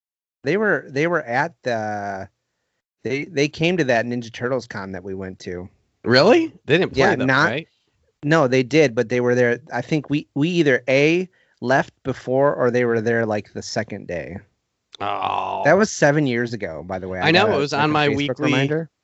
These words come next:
Speaker 2: Yeah, and I was, like, looking at pictures of us looking like turtles, like idiots. <laughs>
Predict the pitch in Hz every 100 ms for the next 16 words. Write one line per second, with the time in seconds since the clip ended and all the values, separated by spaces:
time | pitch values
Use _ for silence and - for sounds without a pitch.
0 | - 147 196 131 104 - - 127 131 135
1 | 123 123 135 120 135 120 131 127 120 113
2 | 120 120 127 120 - 131 135 113 107 117
3 | 127 98 - - - - _ _ - -